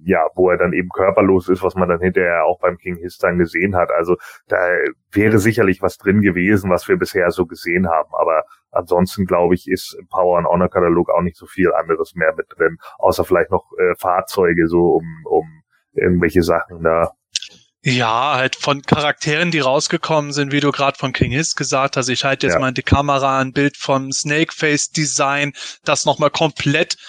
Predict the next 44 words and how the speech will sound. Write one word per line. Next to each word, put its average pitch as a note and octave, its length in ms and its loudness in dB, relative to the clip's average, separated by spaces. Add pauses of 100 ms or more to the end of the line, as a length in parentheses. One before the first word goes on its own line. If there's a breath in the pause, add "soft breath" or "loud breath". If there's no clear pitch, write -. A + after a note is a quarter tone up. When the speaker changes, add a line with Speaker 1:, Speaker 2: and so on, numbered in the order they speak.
(180 loud breath)
Speaker 2:
um D3+ 160 2
hundertachtzig D3+ 640 0
Grad C#3+ 300 -2
sich C#3 180 -2
natürlich C#3+ 360 -2
gedreht D3 440 -4
hat C#3+ 140 -2
bis - 180 -4
zur C#3 140 -2
finalen C3 560 -2
Figur. C3 580 -2
Speaker 1:
Genau. A2+ 120 2
Speaker 2:
Also, A2+ 260 2 (1400 loud breath)
das D3+ 200 0
weiß B2 220 0
man C3+ 120 0
nicht B2 180 -2
genau. C3 200 0
Das D3+ 160 0
ist - 140 -4
genauso E3+ 440 0
wie F#3 120 0
bei E3+ 200 0
späteren E3 540 -2
Toylines E3+ 460 0
ab - 180 -2
und D#3 120 -2
zu D#3+ 220 -2
dann D3+ 200 0
auch C#3 260 0
Designs, D3+ 760 -2
äh, D3 180 0
übernommen D3+ 720 0
wurden, D3+ 220 0
die D3 160 -2
wir C#3+ 140 2
bei C3+ 120 2
den C#3 180 0
Masters C#3 400 0
einen D3 100 -8
grundlegenden D3 560 -2
Anfang C3 420 -2
hatten. C3 300 -2
Aber A2 260 0